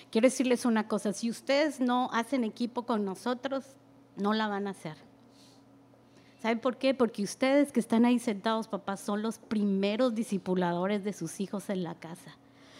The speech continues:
¿Saben cuántas horas se pasan ustedes con ellos? Tres mil horas. Y nosotros solo los tenemos cuarenta horas. Así que el trabajo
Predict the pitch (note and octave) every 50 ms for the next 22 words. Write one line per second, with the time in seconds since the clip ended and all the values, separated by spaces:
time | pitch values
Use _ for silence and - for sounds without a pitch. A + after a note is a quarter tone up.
0 | - - - A3+ B3 C4 A#3+ - B3+ B3 A3 C4+ B3+ A3 B3+ B3 A#3 B3+ - -
1 | G#3+ - G#3+ G#3+ G#3+ B3+ B3+ A#3+ G#3 - - - A#3+ A#3+ A3+ - - A3 G#3 G#3
2 | A#3 A3+ A3 - - - - G#3 G3 G3 F#3 G#3 G#3+ A3 A#3 A#3 A#3 A#3 A3+ G#3+
3 | G3+ F#3+ E3 - - - - - - A3 G#3+ F#3+ F#3 A3 G#3+ - A#3 G#3 A#3+ A3+
4 | A3+ A3+ G#3+ G#3+ G#3+ - G3+ F#3+ G#3 G#3+ A3+ A3 - - - F#3+ F3+ F#3 G3+ G#3
5 | G#3 G#3 - - G3 E3+ F3 F#3 F3+ - D#3 F3+ - - - - - - - -
6 | - - - - - - B3 A3 - B3+ B3 - - A3+ F#3+ F3+ F#3+ A#3 C#4 D#4
7 | C#4+ - - A3+ G3+ G#3